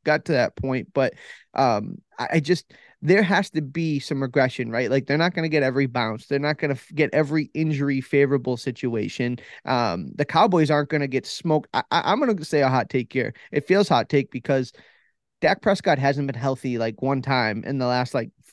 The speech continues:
three or four years. I think this is the year he plays all seventeen games. And if he does play all seventeen games,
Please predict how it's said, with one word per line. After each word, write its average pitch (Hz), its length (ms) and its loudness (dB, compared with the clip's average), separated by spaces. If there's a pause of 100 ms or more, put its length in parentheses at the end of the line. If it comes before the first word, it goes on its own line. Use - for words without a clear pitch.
three 151 200 2
or 135 40 4
four 135 200 0
years. 135 360 0 (120)
I 151 140 0
think 214 220 -6
this 202 200 -8
is 151 80 -6
the 131 80 -4
year 151 180 4
he 135 80 4
plays 131 240 0
all 123 140 4
seventeen 117 480 -4
games. 104 380 -6 (200)
And 160 140 4
if 147 100 0
he 180 140 2
does 156 220 4
play 180 180 2
all 180 120 2
seventeen 165 460 -4
games, 147 320 -2